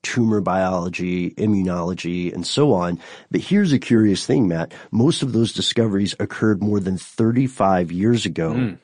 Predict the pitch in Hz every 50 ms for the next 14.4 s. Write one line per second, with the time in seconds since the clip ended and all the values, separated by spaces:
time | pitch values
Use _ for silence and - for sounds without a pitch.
0 | _ _ _ _ _ _ _ _ _ _ - 98 - - 110 - - - 190 208
1 | 135 - - - - _ _ _ _ _ _ - 104 107 95 - - 127 107 104
2 | - - - 101 113 127 131 131 131 123 120 120 117 107 101 110 120 113 92 82
3 | 87 90 85 - - - 110 117 123 127 - - 110 107 104 104 95 - - -
4 | 110 107 110 107 90 92 92 87 87 87 90 87 92 101 101 95 - - 101 92
5 | - - 104 98 90 92 87 85 85 78 92 92 87 76 - - - - - -
6 | - _ - 120 127 - - - - 123 127 123 104 101 107 127 139 110 92 90
7 | - - 120 139 156 147 160 139 160 190 175 160 135 104 95 98 95 90 165 220
8 | 226 - 95 82 87 90 92 87 - - 135 127 131 - 135 120 110 98 - _
9 | _ _ _ _ _ _ _ _ _ _ - 139 - - 170 143 127 - 123 95
10 | - - - 120 113 101 98 98 98 - - 92 101 - - - - 110 113 123
11 | - - 80 78 78 - - _ - - 98 98 90 85 - - 110 107 101 -
12 | - - - 101 85 - 101 110 147 156 160 135 135 123 120 - - - - -
13 | - 127 117 117 117 - 123 110 104 101 98 92 104 98 - - - - 98 101
14 | 98 95 95 92 92 92 90 -